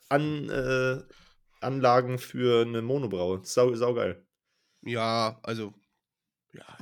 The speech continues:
Speaker 2: das ist ja nur auch kein großer Aufwand. Aber
Speaker 1: Ja, aber m-, manche müssen da wirklich aktiv, äh, die, den, den Gehweg mähen.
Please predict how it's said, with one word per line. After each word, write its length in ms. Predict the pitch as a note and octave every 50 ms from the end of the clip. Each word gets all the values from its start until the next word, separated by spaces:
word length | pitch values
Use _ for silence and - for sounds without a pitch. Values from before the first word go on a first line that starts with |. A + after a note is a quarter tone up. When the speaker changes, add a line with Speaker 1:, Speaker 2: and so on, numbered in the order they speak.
| A2+ G#2+
Speaker 2:
das 160 | - G2 -
ist 160 | - - - -
ja 60 | A#2
nur 180 | A#2+ A#2+ A2+
auch 120 | - A#2 -
kein 180 | - A2+ A2
großer 260 | A2 - - - A2+ -
Aufwand. 440 | - G2 - - D2+ F2+ - - _ _ _ _ _ _ _ _ _ - - - - - _ _ _ _ _ _ _ _ _ _ _ -
Aber 460 | - G#2 G#2+ G#2+ G2+ G2+ G2+ G2+ -
Speaker 1:
Ja, 220 | A#2 A2+ A#2+ B2+ G#2+
aber 160 | C3 C3+ B2+ A#2+ A#2+ -
m-, 180 | B2 B2 B2 -
manche 320 | A#2+ A#2+ C3+ C#3 - D3
müssen 280 | B2 B2 C3 - B2+ A2+
da 180 | A2+ A2 G#2
wirklich 360 | A2+ A#2+ A#2+ B2 A2+ - -
aktiv, 560 | - A#2 - - - - C3 A#2+ A2+ - - -
äh, 420 | A#2+ A2+ G#2+ G#2+ G#2+ G2 G#2+ G#2+ A2 - - _ -
die, 880 | - A#2 - - - - - A2+ A2 G#2+ G#2 G#2 G2 F#2+ F#2+ G2 _ _ _ _ _ _ _ _ _ -
den, 320 | - - - G#2 A2 G#2+
den 160 | G#2+ A2 G#2+
Gehweg 360 | G#2 B2 C3 A#2+ A#2+ G2+ - G2
mähen. 440 | G2 G2 F#2+ F#2+ G2 B2+ D#3 -